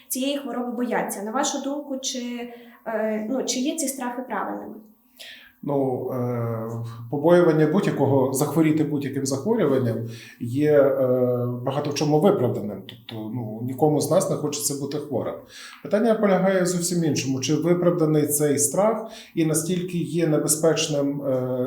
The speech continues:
Speaker 2: людина, яка хворіє на туберкульоз, для інших людей? Та, е, як психолог і як лікар-психолог, який працює з людьми, і які лікують туберкульоз, можу сказати, що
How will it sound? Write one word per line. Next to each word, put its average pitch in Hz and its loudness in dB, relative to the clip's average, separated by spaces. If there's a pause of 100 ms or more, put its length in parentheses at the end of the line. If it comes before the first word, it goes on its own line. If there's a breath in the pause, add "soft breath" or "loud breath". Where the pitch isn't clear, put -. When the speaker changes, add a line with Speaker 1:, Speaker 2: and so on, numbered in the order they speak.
Speaker 2:
людина, 151 2
яка 131 2 (360 loud breath)
хворіє 151 4
на 135 4
туберкульоз, 143 0
для 147 2
інших 139 -2
людей? 123 -6 (480 loud breath)
Та, 147 6
е, 127 4
як 165 -2
психолог 170 4
і 160 2 (380)
як 120 -4
лікар-психолог, 156 0 (260 loud breath)
який 156 0
працює 156 4
з 127 -2
людьми, 139 0 (100)
і 123 -4
які 127 -4
лікують 131 -4
туберкульоз, 190 0 (260 loud breath)
можу 196 0
сказати, 156 0
що - 2